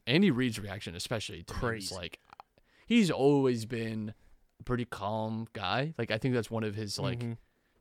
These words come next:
Speaker 1: best known qualities. He seems, like, just pretty easygoing. Like, and I've, you've seen,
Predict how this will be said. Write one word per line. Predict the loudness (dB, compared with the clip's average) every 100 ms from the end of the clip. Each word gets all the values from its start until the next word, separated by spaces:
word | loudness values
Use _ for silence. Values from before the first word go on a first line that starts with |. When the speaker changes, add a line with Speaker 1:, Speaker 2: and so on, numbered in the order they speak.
| _ -8
Speaker 1:
best | -8 -2 -2 0 -2
known | -4 -4
qualities. | -2 0 0 0
He | -4
seems, | 0 0 2
like, | -2 -2
just | -2
pretty | 2 2 4
easygoing. | 2 0 -4 0
Like, | 0 2
and | 0 0
I've, | -2
you've | -4 -4
seen, | -2 -2 -2